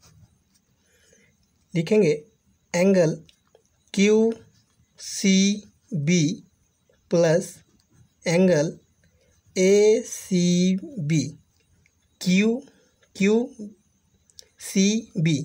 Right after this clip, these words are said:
ये वाला एंगल and ए सी बी ये वाला एंगल, ये भी क्या होगा, वन एटी के इक्वल होगा, क्योंकि ये भी लीनियर पेयर है,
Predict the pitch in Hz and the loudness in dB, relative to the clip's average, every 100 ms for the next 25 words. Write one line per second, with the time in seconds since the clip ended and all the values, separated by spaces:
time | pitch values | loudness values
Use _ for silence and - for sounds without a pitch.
0 | - - 143 156 165 175 185 208 269 - | -8 -6 -2 0 0 2 2 0 -2 -6
1 | 156 151 160 160 - _ - 175 208 208 | -6 -2 -2 -4 -14 _ -2 2 2 0
2 | - 165 156 165 131 - _ _ _ _ | -4 -2 0 -2 -6 -10 _ _ _ _
3 | 160 156 143 127 117 127 131 139 165 190 | -4 0 0 0 -4 -8 -10 -4 -2 -2
4 | 185 190 180 220 262 _ _ 135 143 165 | 0 0 2 0 -4 _ _ -6 -2 0
5 | 165 190 190 196 190 202 190 202 269 - | -2 -4 -2 -4 -2 -2 -2 -2 -6 -12
6 | _ _ _ _ _ _ _ _ _ _ | _ _ _ _ _ _ _ _ _ _
7 | _ - 156 165 202 233 165 143 147 202 | _ -2 -2 -2 -4 -4 -2 -2 0 0
8 | 151 147 151 185 196 220 202 214 | 2 0 0 0 -2 -2 0 -2